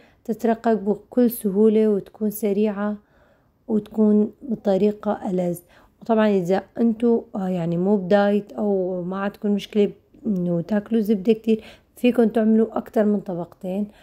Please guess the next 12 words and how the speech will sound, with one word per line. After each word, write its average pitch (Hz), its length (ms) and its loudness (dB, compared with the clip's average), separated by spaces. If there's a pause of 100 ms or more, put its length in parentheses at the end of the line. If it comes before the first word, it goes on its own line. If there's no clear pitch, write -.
(220)
أنا 262 260 0
عملت 202 300 2
بس 190 200 -6
طبقتين 196 480 -6
لحتى 202 360 -10
ما 190 200 -6
كتر 214 300 -2
فيها 226 280 0
الزبدة. 196 500 -4 (2000)
وهلا 214 260 0
بلشت 180 540 -6
تقسم. 214 580 0